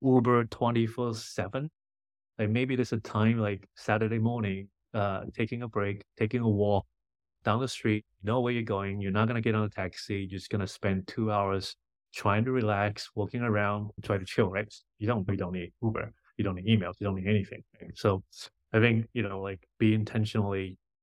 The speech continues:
spending your time, choose what tool makes sense. Is, is the first step. And that's the most interesting conversation we had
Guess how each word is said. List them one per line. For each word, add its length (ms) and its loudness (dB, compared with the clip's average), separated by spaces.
spending 440 2
your 140 -2
time, 520 0
choose 400 0
what 220 -2
tool 380 0
makes 300 -4
sense. 400 -4
Is, 160 2
is 280 -4
the 80 -2
first 260 2
step. 280 2
And 320 0
that's 140 -4
the 80 2
most 300 -4
interesting 380 -2
conversation 640 0
we 120 -2
had 260 -2